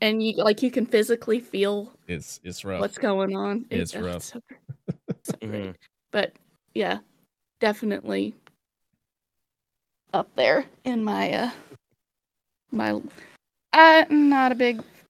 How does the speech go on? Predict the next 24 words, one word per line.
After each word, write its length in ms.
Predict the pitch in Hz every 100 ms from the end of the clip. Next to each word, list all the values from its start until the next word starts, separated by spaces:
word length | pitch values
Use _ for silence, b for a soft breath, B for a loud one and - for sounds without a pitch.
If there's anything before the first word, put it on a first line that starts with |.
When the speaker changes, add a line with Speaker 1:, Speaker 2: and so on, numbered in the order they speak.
| _ -
Speaker 1:
I 100 | 254
never 400 | 247 240 220 214
was 260 | 202 202 220
really 260 | 208 208
a 60 | 208
big 220 | 214 214
fan 220 | 226 214 208
of 100 | 233
Evil 220 | 233 226
Dead, 360 | 220 233 233 247 - B B _ _ _
just 240 | 262 254 -
because 280 | 254 226
I 100 | 220
was 300 | 208 196 196 -
introduced 720 | 226 233 220 202 208 - - -
to 160 | 226
it, 200 | 214 214 _ _ _ _ _ _ _ _ _
I 40 | 233
guess, 280 | 208 214 -
later 360 | 196 196 240 240
on. 380 | 240 262 254 285 _ _ _ _ _ _ _ _ _ _ _ _ _
Kinda 220 | 269 262
like 200 | 269 262
Parker. 440 | 269 240 - 233